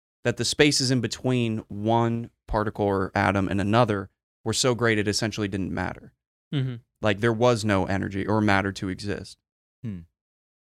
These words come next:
Speaker 1: Or there's the theory of the heat death of the universe, where after enough period of time has passed, a unimaginable period of time, atoms and molecules start to just kind of dissolve and fall apart and spread as the spaces in between them get to be larger and larger, right?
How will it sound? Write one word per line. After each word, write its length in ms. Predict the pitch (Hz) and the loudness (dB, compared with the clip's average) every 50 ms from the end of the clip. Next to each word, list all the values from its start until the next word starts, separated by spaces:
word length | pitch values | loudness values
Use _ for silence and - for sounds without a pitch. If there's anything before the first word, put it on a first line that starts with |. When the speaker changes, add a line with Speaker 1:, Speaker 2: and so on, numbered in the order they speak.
| _ _ _ | _ _ _
Speaker 1:
Or 480 | - 143 190 208 170 131 123 127 139 - _ _ _ _ _ _ _ _ _ _ _ | 0 2 2 2 2 2 0 -2 -4 -8 _ _ _ _ _ _ _ _ _ _ _
there's 200 | - 113 113 101 | -6 -6 -4 -4
the 60 | 110 107 | -4 -4
theory 300 | - 139 135 131 131 120 | 0 2 2 4 4 2
of 80 | 104 | 4
the 100 | 101 104 | 2 2
heat 260 | 101 - 165 170 - | 2 2 -2 -4 0
death 220 | 127 120 101 98 - | 2 2 2 0 -2
of 100 | 101 98 | -6 -4
the 100 | 98 98 | -2 -2
universe, 540 | 95 92 92 90 95 95 - - - - - | 0 -2 -2 -4 -6 -8 -12 -12 -14 -16 -12
where 160 | - 110 113 117 | -6 0 2 4
after 320 | 117 113 - 123 113 107 | 4 4 2 2 0 2
enough 320 | 104 104 104 101 - - | 2 0 -2 -4 -6 -8
period 300 | - - 113 107 104 98 | -8 -6 -4 -4 -4 -6
of 80 | 95 - | -8 -8
time 260 | - 117 104 101 95 | -6 -2 -2 -2 -2
has 120 | 95 - - | -2 -4 -4
passed, 540 | - - 113 107 104 104 104 - - - - _ _ _ _ _ _ _ _ _ _ _ - | 0 2 2 2 2 0 -2 -6 -10 -16 -20 _ _ _ _ _ _ _ _ _ _ _ 0
a 180 | 107 117 113 - - | 0 0 0 0 0
unimaginable 760 | 120 123 120 113 113 110 107 107 104 101 95 98 98 95 92 | 2 2 2 2 2 2 2 2 0 -2 -4 -4 -4 -2 2
period 300 | - - 101 95 95 95 | 2 2 2 2 0 -4
of 100 | 92 - | -6 -6
time, 400 | - 110 95 92 92 95 92 - _ _ _ _ _ _ _ _ _ _ _ _ - _ - | -6 -6 -4 -4 -6 -8 -10 -14 _ _ _ _ _ _ _ _ _ _ _ _ -12 _ -2
atoms 520 | 113 120 123 120 110 107 107 104 98 - | 0 2 2 2 0 0 -2 -2 -4 -4
and 260 | - 104 101 101 98 101 | -2 -2 0 0 0 2
molecules 420 | 104 104 107 104 - - 104 98 | 2 2 2 0 -2 -4 -6 -6
start 200 | - 107 101 - | -4 -4 -4 -6
to 80 | - 95 | -6 -10
just 240 | 104 95 92 - _ _ _ - | -10 -10 -12 -12 _ _ _ -8
kind 320 | - 117 117 117 117 110 | -4 -2 0 0 0 -2
of 80 | 107 104 | -4 -4
dissolve 480 | 117 110 98 113 104 104 104 104 101 | -4 -2 2 2 4 4 4 2 0
and 100 | 104 95 | -2 -6
fall 220 | - - 104 101 98 | -4 -2 -2 -2 -2
apart 440 | 95 - - 101 98 95 95 98 - | -4 -4 -2 -2 0 0 -2 -4 -6
and 100 | 104 101 - | -8 -6 -6
spread 320 | - - 110 101 98 98 | -4 0 2 2 2 2
as 100 | 98 92 | 0 -6
the 100 | - 101 | -8 -8
spaces 420 | 92 - - 104 98 - - 101 98 | -6 -2 -2 -2 -2 -2 -4 -6 -6
in 100 | 101 98 | -6 -6
between 400 | 104 - - - 107 101 98 98 | -6 -8 -6 -4 -4 -2 -2 -2
them 160 | 95 95 98 | -4 -4 -4
get 140 | - 95 90 - | -6 -6 -8 -8
to 80 | 98 | -10
be 200 | 98 92 95 95 | -10 -10 -8 -6
larger 360 | 98 98 95 98 98 98 98 | -4 -2 -2 -2 -2 -4 -6
and 120 | 95 92 95 | -6 -6 -4
larger, 380 | - - - - - - - | -4 -6 -6 -8 -10 -14 -12
right? 300 | - - - 98 101 - | -10 -8 -8 -8 -8 -10